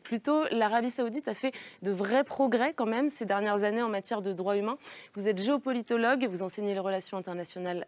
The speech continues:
à Sciences Po et vous relativisez le soft power, euh, saoudien. Vous dites qu'il s'agit moins finalement de puissance que d'une volonté de puissance. Vous nous expliquerez pourquoi. Dans tous les cas, pour comprendre l'Arabie Saoudite d'aujourd'hui, il faut entrer dans la tête d'un homme.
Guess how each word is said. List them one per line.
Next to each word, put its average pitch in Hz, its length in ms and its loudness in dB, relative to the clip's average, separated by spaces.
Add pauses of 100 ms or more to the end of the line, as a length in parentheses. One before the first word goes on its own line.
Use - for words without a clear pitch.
à 160 80 -4
Sciences - 380 -4
Po 294 180 0 (340)
et 269 300 2
vous 196 240 0
relativisez 240 760 4
le 190 180 2
soft - 420 -2
power, 202 420 2
euh, 165 120 0
saoudien. 202 400 0
Vous 220 120 0
dites 240 140 -2
qu'il - 140 -12
s'agit 202 280 0
moins 220 180 0
finalement 202 380 -2
de 180 100 -2
puissance 233 640 -2 (240)
que 196 100 -8
d'une 196 200 0
volonté 202 840 0
de 165 80 -8
puissance. - 540 -6 (140)
Vous 185 60 -4
nous 165 120 -4
expliquerez 185 360 -6
pourquoi. - 340 -10 (440)
Dans 277 120 4
tous 320 120 0
les 277 120 4
cas, - 260 0
pour 254 160 -2
comprendre 320 360 4
l'Arabie 247 440 4
Saoudite 233 440 0
d'aujourd'hui, 202 600 0
il 202 120 -2
faut 214 200 -2
entrer 220 340 0
dans 185 160 -2
la 190 140 0
tête 254 340 -2
d'un 180 320 0
homme. 139 200 -4